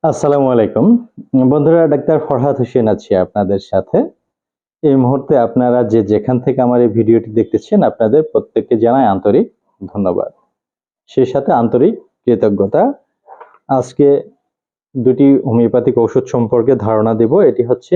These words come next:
অ্যাভেনাস্ট্যাট, রেকোয়েক কোম্পানি, টোয়েন্টি এমএল। এটি হচ্ছে থার্টি এমএল, সেম জিনিস, অ্যাভেনাস্ট্যাট। অ্যাভেনাস্ট্যাট এটি বিশ এমএল আছে, এটি আছে হচ্ছে তিরিশ এমএল। প্রাইসের ক্ষেত্রে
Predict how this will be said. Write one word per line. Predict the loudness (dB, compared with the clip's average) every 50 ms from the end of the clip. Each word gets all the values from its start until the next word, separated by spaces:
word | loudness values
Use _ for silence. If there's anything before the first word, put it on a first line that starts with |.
| -2 0
অ্যাভেনাস্ট্যাট, | 0 0 0 2 0 0 0 -2 -4 _ 0 0 0 0 _ _ -6
রেকোয়েক | -2 0 0 0 2 0 0 0 0
কোম্পানি, | 0 -2 -2 0 0 0 2 2 2 2 0 -2 _ _ _ _ _ 0
টোয়েন্টি | 0 0 0 0 2 2
এমএল। | 2 4 2 2 0 0
এটি | 0 0 0 0 0
হচ্ছে | 0 0 -2 -2 -4 -2 -2 -2 -2 _ _ _ _ _ _ _ _ _ _ _ _ _ _ _ _ _ _ _ _ _ _ _ _ _ _ _ _ _ _ _ _ _ _ _ -4
থার্টি | -2 -2 -2 0 2 2
এমএল, | 2 2 2 2 2 2 0 -2 -4 -12 _ _ _ _ _ _ _ _ _ _ _ -4
সেম | -2 0 0 2
জিনিস, | 2 2 2 2 2 0 0 -4 -10 -10 -4
অ্যাভেনাস্ট্যাট। | -2 0 0 2 2 2 2 0 0 -2 -6 -12 _ _ _ -2 -2 -2 -2 -4 _ _ _ _ _ _ _ _ _ _ _ _ _ -2
অ্যাভেনাস্ট্যাট | 0 2 2 2 2 2 0 -2 0 0 2 2 2 2 -2 -6 -16 -20 _ _ _ _ _ _ _ -2
এটি | -2 0 2 2 2 2 2 0 -4 -12 _ _ 0
বিশ | 2 2 2 2 2
এমএল | 2 2 4 4 2
আছে, | 2 0 0 0 0 0 2
এটি | 0 0 2 2 2
আছে | 2 2 0 0 0 0
হচ্ছে | 0 0 0 0 -2 0
তিরিশ | 2 2 2 2 0 0 -2
এমএল। | -4 -4 -2 -4 -6 -8 _ _ _ _ _ _ _ _ _ _ _ -2
প্রাইসের | 0 2 2 2 2 0 0 -2 -2
ক্ষেত্রে | -2 -2 -2 -2 -2 -2 0 2 2 4